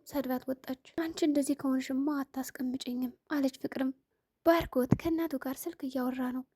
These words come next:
"በቃ እማዬ ስትመጭ ንገሪኝ እሺ፣ እንዳስተካክለው" ይላታል። ስልክ አውርቶ ከዘ-፣ ከጨረሰ በኋላም ወደ ክፍሉ ገብቶ እቃውን እየሰበሰበ ነው ወደ ስራ ለመመለስ።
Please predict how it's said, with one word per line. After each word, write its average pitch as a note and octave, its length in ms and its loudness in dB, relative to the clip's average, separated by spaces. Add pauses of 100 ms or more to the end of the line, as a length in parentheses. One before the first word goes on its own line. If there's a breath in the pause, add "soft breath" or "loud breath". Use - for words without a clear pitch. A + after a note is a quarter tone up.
(220)
"በቃ D#4 280 6
እማዬ B3+ 440 2
ስትመጭ C#4+ 480 -2
ንገሪኝ C4 420 0
እሺ፣ C4+ 140 -4 (240)
እንዳስተካክለው" B3+ 800 0
ይላታል። B3+ 380 2 (220)
ስልክ F4 320 4
አውርቶ C4+ 380 2
ከዘ-፣ C4+ 340 -2
ከጨረሰ C#4+ 580 0
በኋላም C4 420 -2
ወደ C#4+ 220 -2
ክፍሉ C#4 280 -10
ገብቶ B3+ 340 -6
እቃውን C4 340 -2
እየሰበሰበ B3+ 640 2
ነው C4 160 0
ወደ C#4+ 240 0
ስራ - 200 -6
ለመመለስ። B3 560 -2